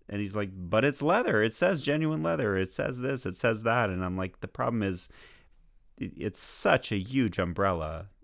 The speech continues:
It's just a category almost. Like, you can't, you know, genuine is a ridiculous, you know, um, term almost. Like, it means nothing."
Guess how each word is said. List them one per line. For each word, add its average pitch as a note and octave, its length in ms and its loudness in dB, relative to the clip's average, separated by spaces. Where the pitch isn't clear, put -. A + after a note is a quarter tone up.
It's F#2+ 280 -10
just - 240 -2
a G3 40 0
category E2 720 2
almost. D#2 520 -8
Like, F2 260 -4
you G2 120 -6
can't, G#2 440 -6
you G#2+ 160 -6
know, E2+ 280 -2
genuine E2+ 800 0
is - 220 -10
a F#2 40 -8
ridiculous, F2 920 -4
you G#2+ 160 -4
know, E2 420 -2
um, D#2 460 -6
term G2+ 360 0
almost. D#2+ 460 -8
Like, E2+ 160 -8
it - 100 -8
means E2+ 360 -6
nothing." F2 500 -2